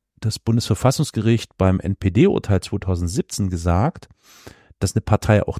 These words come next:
dann verfassungswidrig sein kann, wenn sie ihre verfassungsfeindlichen Ziele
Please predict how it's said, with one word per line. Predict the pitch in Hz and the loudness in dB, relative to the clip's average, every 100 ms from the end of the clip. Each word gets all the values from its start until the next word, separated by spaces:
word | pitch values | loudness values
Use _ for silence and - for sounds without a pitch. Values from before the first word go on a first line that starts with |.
| - | 0
dann | 135 196 | 2 2
verfassungswidrig | - - 160 - 175 160 - 117 123 - 107 - | 0 0 0 2 2 0 0 0 0 0 0 0
sein | 92 107 196 220 | 0 2 2 -2
kann, | - 110 165 220 _ _ _ _ _ - _ - | 0 0 0 -2 _ _ _ _ _ -20 _ -4
wenn | 95 156 | 2 4
sie | 156 131 | 4 2
ihre | 110 117 | 2 0
verfassungsfeindlichen | - - 113 - 156 - 110 110 98 87 | -2 -2 0 0 -2 2 0 2 -2 -4
Ziele | - 110 101 | -4 0 0